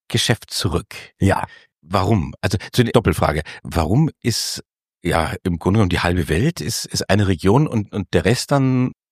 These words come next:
Speaker 1: doch wieder eine andere Region?
Speaker 2: Naja, apec steht für Asia Pacific.
Speaker 1: Ja, okay.
Speaker 2: Also das ist ja schon eine ganz große.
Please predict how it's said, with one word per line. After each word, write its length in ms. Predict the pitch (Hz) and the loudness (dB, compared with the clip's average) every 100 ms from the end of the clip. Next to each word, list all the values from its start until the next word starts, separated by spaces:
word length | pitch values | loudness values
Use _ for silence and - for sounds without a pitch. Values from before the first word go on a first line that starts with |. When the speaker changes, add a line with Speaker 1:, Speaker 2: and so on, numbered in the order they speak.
| _ | _
Speaker 1:
doch 160 | - - | -6 -2
wieder 100 | 104 | -2
eine 160 | 87 - | -2 -2
andere 300 | 98 147 123 | -4 -6 -8
Region? 300 | 117 - 170 | -6 -6 -2
Speaker 2:
Naja, 280 | 139 143 127 | 4 6 6
apec 480 | 113 120 - 123 - | 4 0 2 -2 -2
steht 260 | - 120 - | -2 -2 2
für 200 | 123 - | 0 2
Asia 320 | 110 113 123 | 0 4 2
Pacific. 580 | - 113 - 95 - 127 | 4 0 4 0 2 2
Speaker 1:
Ja, 200 | 110 135 | 2 2
okay. 140 | 147 | 2
Speaker 2:
Also 200 | 107 113 | 4 2
das 260 | 113 113 - | 2 2 2
ist 160 | 123 123 | 0 2
ja 140 | 113 | 0
schon 220 | - 120 | 2 0
eine 180 | 107 101 | 0 -2
ganz 200 | 87 87 | -4 -8
große. 420 | 82 82 - 135 | -4 -4 0 -2